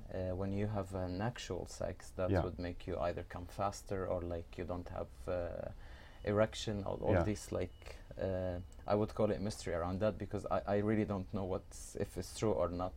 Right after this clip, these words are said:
Speaker 2: Yeah.
Speaker 1: So what, what do you think of that?
Speaker 2: Um,
Speaker 1: Because people now, they're,
Speaker 2: Yeah.
Speaker 1: they're finding comfort in watching porn since they can't,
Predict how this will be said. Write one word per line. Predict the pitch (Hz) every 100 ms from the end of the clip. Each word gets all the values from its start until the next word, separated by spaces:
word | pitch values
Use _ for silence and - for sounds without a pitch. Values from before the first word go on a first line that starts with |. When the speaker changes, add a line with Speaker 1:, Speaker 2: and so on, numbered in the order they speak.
| -
Speaker 2:
Yeah. | 110 92
Speaker 1:
So | 90
what, | 113 123
what | 123 135
do | 131
you |
think | 117 92 -
of | - -
that? | - - - 110
Speaker 2:
Um, | 110 110 110 110 110 110 - - - - -
Speaker 1:
Because | 117 131
people | 156 151 151
now, | 143 143
they're, | 127 127 120 117 117 113
Speaker 2:
Yeah. | 113 92 - -
Speaker 1:
they're | 117 123
finding | - 135 135 135 123 120
comfort | - 135 143 - 135 -
in | 107 107
watching | 113 - - 92 -
porn | 95 98 110 117 - -
since | 104 98
they | 98
can't, | - 95 95 - -